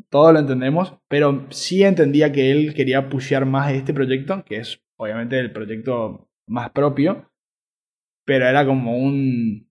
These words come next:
Le rompieron tanto la pelota por Spider-Man, y eso que sí, hizo todo lo posible para que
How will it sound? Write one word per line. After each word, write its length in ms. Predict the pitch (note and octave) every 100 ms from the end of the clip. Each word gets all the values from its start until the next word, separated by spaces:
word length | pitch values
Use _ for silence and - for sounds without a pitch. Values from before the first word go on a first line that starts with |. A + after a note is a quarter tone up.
| -
Le 140 | A#2+
rompieron 300 | B2 A#2+ D#3+
tanto 200 | E3 F3+
la 80 | E3
pelota 240 | D#3+ E3
por 100 | F#3
Spider-Man, 680 | D3 F3 E3+ F3+ F3 F#3+ A3 _ - -
y 100 | C3
eso 160 | D#3+
que 80 | D3+
sí, 180 | C#3 C#3 A#2 -
hizo 300 | C3+ E3 C3+
todo 160 | C#3
lo 100 | D3+
posible 340 | C3+ - C3+ E3+
para 220 | D3+ C3
que 400 | G#2+ G#2 -